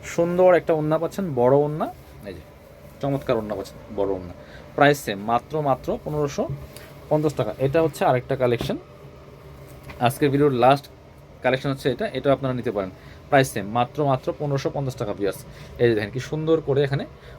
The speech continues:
ডলারের কাজ করা আছে, আর এগুলো ফুললি ফুল কিন্তু ব্লক প্রিন্ট করা আছে। ওয়াও, এটা আবার কাজ করা দেখেন কি সুন্দর করে, এখানে এটা কিন্তু হ্যান্ড ওয়ার্ক করা,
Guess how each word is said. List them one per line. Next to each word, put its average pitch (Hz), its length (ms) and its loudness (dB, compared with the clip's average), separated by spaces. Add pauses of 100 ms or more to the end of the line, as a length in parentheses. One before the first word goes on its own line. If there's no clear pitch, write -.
(120)
ডলারের 117 340 4
কাজ 127 80 0 (100)
করা 131 140 0
আছে, 135 120 -2
আর 156 60 4
এগুলো 135 220 2
ফুললি 160 300 -2
ফুল 170 180 -6
কিন্তু 165 140 -4 (100)
ব্লক 117 160 4 (100)
প্রিন্ট 147 200 -2
করা 147 120 2
আছে। 139 180 -4
ওয়াও, 98 160 2 (120)
এটা 135 160 2
আবার 139 180 2
কাজ 147 180 0
করা 110 140 -2
দেখেন 101 180 -12
কি 120 100 -14
সুন্দর 139 220 -2
করে, 143 140 2
এখানে 156 220 -4
এটা 135 120 0
কিন্তু 151 220 -2
হ্যান্ড 127 180 4
ওয়ার্ক 135 200 8
করা, 87 120 -4